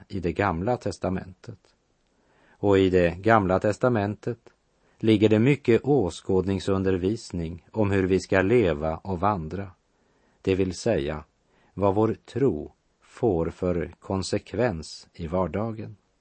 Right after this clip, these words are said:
Om vi bara läser eller förkunnar det nya testamentet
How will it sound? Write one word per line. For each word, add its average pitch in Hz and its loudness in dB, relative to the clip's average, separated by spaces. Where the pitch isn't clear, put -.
Om 127 2
vi 101 -2
bara 110 4
läser 92 -2
eller 110 2
förkunnar 92 -2
det 95 -4
nya 127 -2
testamentet 87 -6